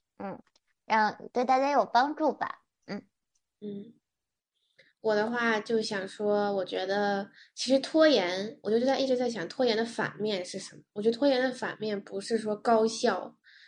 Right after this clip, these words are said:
Speaker 2: 我觉得拖延的反面就是完成就好了。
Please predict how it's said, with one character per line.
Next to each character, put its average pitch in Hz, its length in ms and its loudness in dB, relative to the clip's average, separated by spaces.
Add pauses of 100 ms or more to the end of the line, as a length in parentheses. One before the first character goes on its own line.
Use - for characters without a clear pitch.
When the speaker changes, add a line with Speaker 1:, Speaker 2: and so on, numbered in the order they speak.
(840)
Speaker 2:
我 214 100 0
觉 226 80 6
得 233 60 2
拖 277 100 4
延 262 140 6
的 254 100 2
反 - 240 -4
面 202 280 -2
就 220 120 -10
是 208 280 -6
完 190 260 0
成 - 320 -12
就 196 100 -16
好 - 220 -20
了。 - 120 -20